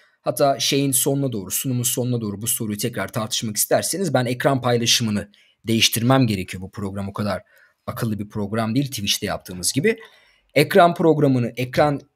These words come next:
ekran paylaşımını değiştirip size onunla ilgili bazı görseller gösterebilirim. Şimdi bizim şu anki krizimiz elektronların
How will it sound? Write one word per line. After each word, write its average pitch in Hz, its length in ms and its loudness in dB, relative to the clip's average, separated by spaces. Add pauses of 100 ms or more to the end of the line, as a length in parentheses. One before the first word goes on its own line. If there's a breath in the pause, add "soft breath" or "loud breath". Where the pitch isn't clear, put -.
(180)
ekran 139 320 0
paylaşımını 120 580 0
değiştirip 175 540 2
size 156 380 6 (240)
onunla 151 320 6
ilgili 127 280 4
bazı 127 220 6
görseller 113 520 0
gösterebilirim. 107 680 0 (560 soft breath)
Şimdi 139 240 0
bizim 208 380 4 (220)
şu - 240 4
anki 175 300 4
krizimiz 190 680 0
elektronların 143 720 -2